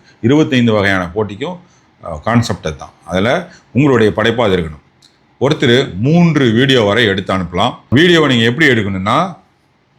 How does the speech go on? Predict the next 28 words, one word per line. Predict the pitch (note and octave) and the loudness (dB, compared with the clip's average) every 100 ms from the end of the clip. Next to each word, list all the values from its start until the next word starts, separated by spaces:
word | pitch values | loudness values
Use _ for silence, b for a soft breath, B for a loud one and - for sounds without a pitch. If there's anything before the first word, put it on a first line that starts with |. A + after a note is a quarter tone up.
| - | -4
போர்ட்ரைட்ல | E3+ F#3+ D#3+ C#3 C3 | -2 -2 0 -2 2
எடுக்கணும். | A#2+ F#2 D2 - _ _ _ _ _ _ _ | 0 0 -8 -20 _ _ _ _ _ _ _
இப்படி | B2 B2 B2 B2+ | -4 -2 0 0
குறுக்கு | D3 E3 D3+ C3+ | 2 0 2 0
வாட்டத்துல | A#2 A2 | 0 0
வச்சு | G#2+ G#2+ | 0 0
எடுக்கக்கூடாது. | A#2 G#2+ F#2+ G2 F2+ F2 | -2 -2 -4 -4 -4 -6
ஃபோனை | A2 A2 B2+ E3 - b b _ _ _ | -4 -2 -2 -4 -12 b b _ _ _
இப்படி | A2 B2+ E3 D3 | -2 0 0 2
எடுக்கணும், | A#2+ G#2+ F#2+ G2+ F2+ D2 F2 | 4 2 0 -2 -4 -8 -4
நெடுக்கு | B2+ C#3 A2+ | -4 0 0
வாட்டத்துல | F#2+ F#2 F#2+ | 0 -2 -4
வச்சு. | D#2+ - G2 E2+ - _ _ _ _ B B B B - | -4 -2 -2 -2 -10 _ _ _ _ B B B B 0
வீடியோவுடைய | D3+ F3 D#3 B2+ | 4 4 4 4
அளவு | A2 A2 C3+ E3 E3+ | 2 2 2 0 -2
குறைந்தது | A#2+ B2+ A#2+ C3 C#3+ G2 | -4 -2 -2 -4 -8 -4
ஒரு | A2+ D3+ | -2 0
நிமிடமா | C#3 A#2+ B2 A#2+ G2+ | 0 0 0 0 0
இருக்கணும். | F2 G2+ B2 A2+ | -2 -4 -6 -4
அதிகபட்சமா | A#2 D3+ D#3 B2 - A#2 B2 E3+ F3+ - | -2 0 0 -2 -2 0 0 0 -4 -8
இரண்டு | F#2+ A#2 B2 | -2 0 0
நிமிடங்கள் | A2 G#2 A2+ A2 | -2 -2 0 -2
இருக்கலாம். | E2+ E2 D#2+ - _ _ b b b b - | -4 -8 -12 -14 _ _ b b b b -8
அ, | E2 D#2 | -4 -2
மாதா | G2+ F#3 G#3+ F#3+ | 0 0 0 0
கெபி | C#3 A2 C3+ F#3+ D#3 | 0 0 0 0 0
இல்லாத | B2 B2 C#3 C3 | 0 2 2 0
இடங்கள்ல | A2 A2+ G#2+ F#2 G2+ | 0 -2 -4 -2 -2